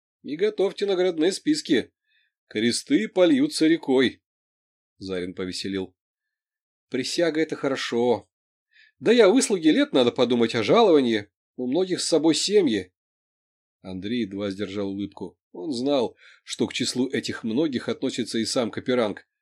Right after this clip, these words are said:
сумевший вывести жену и сына гимназиста. Впрочем, трудно винить человека за стремление позаботиться о близких, тем более что он чем дальше, тем явственнее проявляет недюжинный талант организатора. Эмигранты уже видят в Зарине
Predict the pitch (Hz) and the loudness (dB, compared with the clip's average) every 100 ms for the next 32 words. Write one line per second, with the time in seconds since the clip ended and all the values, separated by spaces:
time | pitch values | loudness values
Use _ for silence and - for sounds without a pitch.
0 | _ - - 110 107 - 107 104 98 - | _ -8 -4 -2 -2 -4 -6 -4 -4 -6
1 | 101 101 120 113 - 104 98 104 107 101 | -8 -6 -2 -4 -4 -8 -6 -4 -2 -4
2 | 95 - 92 _ _ _ _ _ _ _ | -8 -12 -14 _ _ _ _ _ _ _
3 | _ _ _ _ - - - _ _ - | _ _ _ _ -20 -20 -20 _ _ -2
4 | 143 202 208 185 160 202 233 131 110 113 | 2 4 2 0 -2 -2 -2 0 2 2
5 | 107 - 117 110 147 - 117 110 - 113 | 0 0 0 2 2 0 -2 -4 -4 -4
6 | 107 127 113 - 98 110 110 101 - 123 | -2 0 0 -2 -4 -4 -4 -6 -2 0
7 | 113 107 - 95 - _ _ - 120 123 | 0 -2 -4 -12 -16 _ _ -8 -4 -2
8 | 117 104 123 110 - 113 98 127 147 - | -2 -2 -4 -4 -4 -6 -2 0 0 -2
9 | 107 - _ _ - 113 90 104 143 - | -6 -10 _ _ -2 -2 0 2 2 0
10 | 127 117 107 110 107 101 120 120 107 98 | -4 -2 -2 -2 -2 0 -2 -2 -4 -4
11 | 120 117 110 107 104 107 104 107 101 104 | -4 -2 -4 -4 -2 -4 -4 -6 -4 -4
12 | 107 98 95 90 - _ _ _ _ _ | -2 -2 -4 -8 -12 _ _ _ _ _
13 | _ 104 110 196 185 131 113 139 117 139 | _ -6 -2 -2 -2 -4 0 2 2 2
14 | 107 90 131 131 117 110 | -2 0 0 2 2 -2